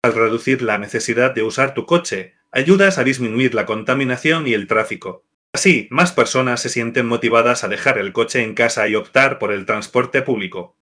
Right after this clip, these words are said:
Para más información sobre cómo el transporte del futuro está cambiando, puedes consultar el futuro de los coches y sus innovaciones.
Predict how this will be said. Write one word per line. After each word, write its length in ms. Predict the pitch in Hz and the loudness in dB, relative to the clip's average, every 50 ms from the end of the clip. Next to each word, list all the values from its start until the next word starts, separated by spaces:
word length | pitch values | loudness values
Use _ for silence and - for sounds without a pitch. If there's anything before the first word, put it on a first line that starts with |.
| _ _ _ | _ _ _
Para 160 | 123 120 123 | 2 4 4
más 180 | 131 131 - 131 | 2 0 -2 -6
información 600 | 107 - 104 101 104 101 - 131 127 123 127 127 | -6 -6 -6 -6 -6 -2 2 2 2 2 2 0
sobre 260 | - 143 131 131 131 | 0 2 2 2 2
cómo 220 | - 131 120 120 113 | 2 2 0 0 -2
el 80 | 110 | 0
transporte 580 | - 113 117 117 113 - 131 135 135 - 156 127 | 0 0 0 0 -2 -2 -2 -4 0 0 0 0
del 160 | 120 117 107 | 2 0 0
futuro 400 | - 143 135 - 185 202 180 165 | -2 -4 0 2 4 4 6 4
está 220 | 139 - 127 117 | 4 2 2 0
cambiando, 640 | - 117 117 120 117 117 117 101 101 92 92 - _ _ _ _ | 2 0 2 2 2 2 0 -2 -4 -6 -8 -14 _ _ _ _
puedes 300 | - 202 196 196 180 - | 4 4 4 4 2 0
consultar 540 | 135 120 117 - 120 - - 127 127 123 | -2 -4 -4 -4 -2 2 4 4 4 4
el 100 | 117 107 | 2 0
futuro 480 | 104 - 139 135 - 175 196 185 180 151 | 0 -2 -4 2 4 4 6 6 4 4
de 80 | 127 127 | 4 2
los 160 | 117 113 - | 2 2 2
coches 460 | - 170 170 - 156 143 127 - - | 0 0 0 2 0 0 0 0 -4
y 40 | 117 | -6
sus 160 | - 123 117 | -6 -6 -4
innovaciones. 840 | 139 127 123 131 135 139 135 - 143 113 95 85 82 - - - _ | -2 0 2 2 2 2 2 2 0 0 0 -4 -10 -12 -18 -20 _